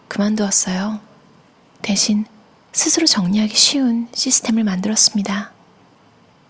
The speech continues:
아이들 시선에 맞게 가방을 걸 수 있는 후크를 달고 바로 옆에 가방 속 내용물을 꺼내서 세탁물을 넣을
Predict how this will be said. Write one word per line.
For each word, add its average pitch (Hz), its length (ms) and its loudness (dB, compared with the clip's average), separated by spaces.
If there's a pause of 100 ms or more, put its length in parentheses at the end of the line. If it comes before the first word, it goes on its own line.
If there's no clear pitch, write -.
(140)
아이들 208 340 -2
시선에 311 360 0
맞게 208 760 -6
가방을 202 360 -2
걸 180 180 -4
수 - 180 2
있는 202 240 -2
후크를 247 340 -6
달고 202 440 -6 (560)
바로 208 240 -2
옆에 208 580 -4
가방 196 320 -4
속 208 300 -2
내용물을 202 520 -2
꺼내서 240 560 -2 (580)
세탁물을 285 640 0
넣을 185 380 -2